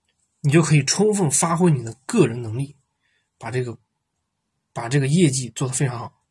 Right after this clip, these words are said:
当然这个业绩好不好啊，全看你的实力了，对吧？全看你的实力了。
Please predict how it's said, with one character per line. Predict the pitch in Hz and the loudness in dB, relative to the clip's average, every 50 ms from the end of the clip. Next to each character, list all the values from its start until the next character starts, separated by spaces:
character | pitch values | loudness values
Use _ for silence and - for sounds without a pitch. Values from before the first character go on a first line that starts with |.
| _ _ _ _ _ _ _ _ _ _ _ _ _ _ _ _ _ _ _ _ _ _ | _ _ _ _ _ _ _ _ _ _ _ _ _ _ _ _ _ _ _ _ _ _
当 | - 147 | 0 2
然 | 143 147 | 4 6
这 | 160 | 6
个 | 151 147 | 6 6
业 | 165 160 | 6 6
绩 | 147 | 4
好 | 143 - - | 4 2 -2
不 | - 135 135 | -6 -4 -4
好 | 139 113 | -4 -4
啊， | 95 95 - - _ _ _ _ _ _ _ _ _ _ _ - | -4 -6 -10 -16 _ _ _ _ _ _ _ _ _ _ _ -6
全 | - - 123 113 120 123 131 139 135 - - _ _ _ _ _ _ _ _ _ | -4 -2 -2 -2 -2 -2 -4 -6 -6 -10 -16 _ _ _ _ _ _ _ _ _
看 | - - - 139 | -4 -2 0 0
你 | 127 | 0
的 | 123 110 | 2 0
实 | - - 127 | 0 0 0
力 | 127 143 143 | 0 0 -2
了， | 127 104 - _ _ _ _ _ _ _ _ _ _ _ | -2 -4 -8 _ _ _ _ _ _ _ _ _ _ _
对 | - 113 | -16 -14
吧？ | 110 107 104 - - | -14 -14 -14 -16 -8
全 | - 143 | -6 -6
看 | 127 139 139 | -4 -2 -4
你 | 120 | -4
的 | 113 | -4
实 | 110 - - 123 | -8 -10 -12 -12
力 | 139 131 | -12 -12
了。 | 117 127 | -14 -16